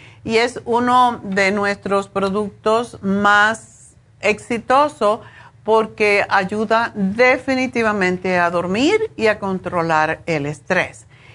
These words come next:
y por tanto a la salud. El ácido pantoténico es lo que es la vitamina B cinco, es parte del grupo de las vitaminas del complejo B, pero es específicamente para el estrés y así se llama,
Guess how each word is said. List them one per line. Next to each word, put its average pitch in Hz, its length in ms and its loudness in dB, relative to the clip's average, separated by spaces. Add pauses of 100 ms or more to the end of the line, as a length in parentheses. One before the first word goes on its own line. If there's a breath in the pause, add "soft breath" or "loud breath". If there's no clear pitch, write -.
(140 loud breath)
y 214 120 -4
por 254 240 -2
tanto 202 640 0
a 175 120 0
la 160 160 0
salud. 190 500 -2 (480 soft breath)
El 220 160 0
ácido 262 440 0
pantoténico 233 800 0
es 208 80 -4
lo 202 140 -4
que 190 260 0
es 202 120 -6
la 190 160 0
vitamina 180 520 -2
B 233 160 -2
cinco, 330 480 0
es 349 100 -4
parte 190 460 0
del 185 180 -4
grupo 190 380 -2
de 214 100 0
las 190 140 -2
vitaminas 185 560 -6
del 170 200 -8
complejo 170 560 -2
B, 320 220 0 (520 loud breath)
pero 247 560 0
es 220 260 -2
específicamente 226 1160 -4
para 190 220 0
el 170 100 0
estrés 240 480 -2
y 196 80 -2
así 185 220 -6
se 202 160 -4
llama, 233 480 -2